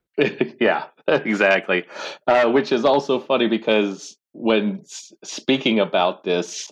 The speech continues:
documentary on, uh, Fox News, uh, Tucker Carlson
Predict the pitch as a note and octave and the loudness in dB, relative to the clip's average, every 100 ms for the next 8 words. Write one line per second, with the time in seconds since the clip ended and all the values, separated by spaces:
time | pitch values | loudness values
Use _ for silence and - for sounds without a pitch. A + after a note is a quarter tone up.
0 | _ F#2+ F2+ - F2+ F2 F2 F2 E2+ F2+ | _ 0 0 -2 -4 -2 0 0 -2 -2
1 | F2 E2 E2+ E2 E2 D#2+ D#2+ D#2 - F#2 | -2 -2 -2 -4 -8 -6 -6 -8 -2 -2
2 | - - F#2+ F2+ D#3 E3+ - _ _ - | -2 -6 -4 -4 -6 -14 -18 _ _ -20
3 | - - - - F#2 F2 E2+ E2+ _ _ | -18 -18 -10 -2 0 2 0 -4 _ _
4 | _ _ _ C3 A2 G2+ A#2 G#2 G2 F#2 | _ _ _ 0 0 0 2 2 0 -6